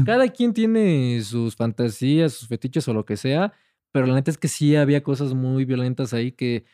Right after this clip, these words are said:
que cuando lo veían decía como de, "Ay, como que dudo que esto sí haya querido esa persona que se lo hicieran y que lo grabaran".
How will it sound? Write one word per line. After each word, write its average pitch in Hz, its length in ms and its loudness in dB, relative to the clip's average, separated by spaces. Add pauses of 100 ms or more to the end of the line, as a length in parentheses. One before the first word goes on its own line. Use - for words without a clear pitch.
(180)
que 139 100 -4
cuando 123 240 2
lo 120 140 4
veían 127 480 2
decía 139 180 -2
como 127 280 -6
de, 147 160 -10
"Ay, 190 340 -2
como 160 300 -2
que 147 180 2
dudo 202 340 0
que 170 140 0
esto 175 500 0
sí 151 280 -2
haya 165 220 2
querido 143 340 0
esa 170 180 -2
persona 175 400 -4
que 165 160 -6
se 117 140 -6
lo 117 100 -4
hicieran 147 340 -4
y 151 60 -4
que 120 140 -4
lo 113 160 0
grabaran". 113 500 -2